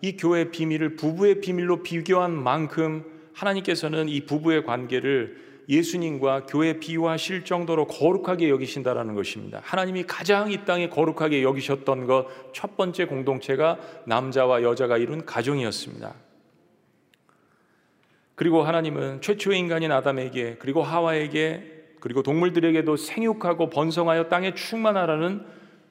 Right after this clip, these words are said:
종족 번식의 축복을 주셨습니다. 그래서 동성애와 동성결혼은 이런 하나님의 창조 질서를 정면으로 거역하는 행위입니다. 살인이나 거짓말이나 도둑질이나 간음도 다 같은 죄입니다.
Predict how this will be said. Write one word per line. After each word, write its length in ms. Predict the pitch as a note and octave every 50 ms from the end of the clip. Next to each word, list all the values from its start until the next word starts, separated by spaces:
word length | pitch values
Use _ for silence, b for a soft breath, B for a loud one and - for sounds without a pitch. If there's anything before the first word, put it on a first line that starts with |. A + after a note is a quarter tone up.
| B _
종족 340 | - D3+ D3+ E3 E3+ F3+ F3
번식의 500 | F3+ D3+ D#3 D#3 D3+ D3+ D3+ D3 C#3+ D3
축복을 460 | - - - - - G3 E3 D#3+ C#3
주셨습니다. 640 | - - - - C3 A#2+ - - A#2 G#2 F#2 - - - - _ _ _ _ _ _ _ _ _ _ _ _ _ _ _ _ _ _ _ _ _ _ _ _ _ _ _ _ _ _ _ _
그래서 200 | - D#3+ E3 D3+
동성애와 480 | D3 E3+ F3 D#3+ F3+ F#3 F3+ F3 E3+ D#3+
동성결혼은 640 | D#3+ D#3+ D#3+ E3 F3 E3+ D#3+ D3+ C#3+ C#3+ D3 D3
이런 240 | C#3+ C#3+ F3 F#3+ F3
하나님의 380 | E3+ F#3 F#3+ F#3+ F#3 F#3 F3+ F3
창조 320 | - - F#3+ F#3+ F3+ F#3
질서를 600 | F3 D#3+ D3 - - D#3+ D#3 F3 G3+ A3 G#3+ B B B B B B B B B B B B
정면으로 540 | - - D3+ E3 F#3 G#3+ A3+ G#3+ G#3+ G3 -
거역하는 600 | - C#3 D3 D3+ D#3 D3+ - D3 C#3+ C#3 C3+ C3+
행위입니다. 480 | C#3+ C#3+ C#3 B2+ A2+ G#2+ G2+ - - - C3 - - _ _ _ _ _ _ _ _ _ _ _ _ _ _
살인이나 540 | - - - F#3 F#3+ F3+ F3+ F3 F3 F3 E3+
거짓말이나 800 | D3 D3 D3+ E3 F3 E3+ E3+ E3 E3 D#3+ D#3+ E3 E3 E3 E3 B B B B B B B B B B _ _
도둑질이나 920 | - D#3 E3 F3+ F3 E3+ - F#3+ E3+ F3 E3+ F3 F3 F3 F3 F#3+ - - - - -
간음도 440 | - - D3+ E3+ F#3 F#3 F3+ F#3+ F#3
다 260 | F#3 - - - -
같은 400 | G3+ F#3+ F3+ F3+ - - G3 F#3+
죄입니다. 540 | E3+ - F3+ F3+ F#3 F3+ F3+ E3 C#3+ C3 A2+